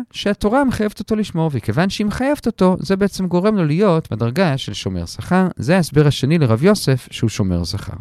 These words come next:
אז עוד פעם לסיכום החלק הזה, מה הדעות? אז רבא אומר, "שומר אבדה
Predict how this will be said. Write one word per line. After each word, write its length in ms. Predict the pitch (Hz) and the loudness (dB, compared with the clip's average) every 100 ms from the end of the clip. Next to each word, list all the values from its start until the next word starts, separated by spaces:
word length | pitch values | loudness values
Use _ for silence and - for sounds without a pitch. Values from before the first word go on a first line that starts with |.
| 110 | -8
אז 140 | 95 156 | 2 2
עוד 100 | - | 4
פעם 180 | 131 | 2
לסיכום 400 | 101 - - 175 | 0 -4 0 0
החלק 380 | 131 113 98 - | 2 0 -2 -2
הזה, 260 | 98 165 196 - | -2 0 0 -2
מה 180 | 110 139 | -4 -2
הדעות? 520 | 110 85 64 220 - - | -2 -2 0 0 -2 -10
אז 160 | 101 | -6
רבא 300 | 113 165 156 | -2 0 0
אומר, 280 | 131 113 95 | 0 -2 -4
"שומר 360 | - 104 117 110 | -6 -4 -4 -4
אבדה 400 | 92 80 104 | -6 -6 -4